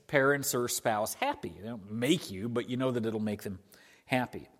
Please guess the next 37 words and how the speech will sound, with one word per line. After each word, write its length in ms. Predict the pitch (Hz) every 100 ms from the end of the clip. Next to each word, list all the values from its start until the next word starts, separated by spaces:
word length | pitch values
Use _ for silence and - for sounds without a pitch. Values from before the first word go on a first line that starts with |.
| _ _ _ _ _ - -
Some 200 | 143 143
people, 300 | 135 120 123
they 80 | 107
just 220 | 113 -
feel 220 | 131 113
it's 100 | 107
their 120 | 107
family 480 | 101 - 117 107 104
duty. 380 | 98 101 101 117 - - -
Some 180 | 165 208
people, 300 | 214 208 127
it's 100 | -
just 180 | 117 - _ _ _ _ _
glorified 460 | 123 135 127 101 95
fire 320 | - 104 101
insurance. 600 | 87 87 90 87 87 - _ _ _ _ _ _ _ _ _ _
That's, 360 | 95 95 - - _ -
they, 180 | 135 151 - -
they 120 | 147
think 240 | 143 170 175
that 140 | 165
there 160 | 170 170
is 100 | 160
a 80 |
God. 320 | 131 117 120 120
They 80 |
think 280 | 110 131 135
that 100 | 139
the 60 | 127
Bible 340 | 123 123 135
is 100 | 127
true. 380 | - 107 104 110 - - _ -
Doesn't 140 | 147
mean 120 | 135 117
they 100 | 82
like 320 | 95 175 -
him. 200 | 95